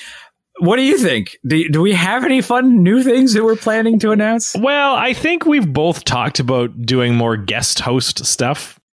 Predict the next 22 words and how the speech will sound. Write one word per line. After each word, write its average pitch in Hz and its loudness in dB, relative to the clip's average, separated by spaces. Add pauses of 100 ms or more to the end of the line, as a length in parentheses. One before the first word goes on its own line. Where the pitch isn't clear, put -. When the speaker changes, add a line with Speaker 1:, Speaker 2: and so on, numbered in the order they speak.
(160)
Speaker 1:
Yeah. 147 -2 (220)
Speaker 2:
Not 170 0
necessarily 165 0
replacing 131 0
us, 139 -2
but, 113 -4
like, 104 -6 (540)
bringing 113 -2
in 143 -2
a 139 -2
third 233 -2
person, 87 -6
right? 104 -2
Like, 123 0
we've 127 0
talked 120 -4
about 117 0
your 113 0
brother, 113 0
my 104 0
brother, 113 0
obviously, 107 -2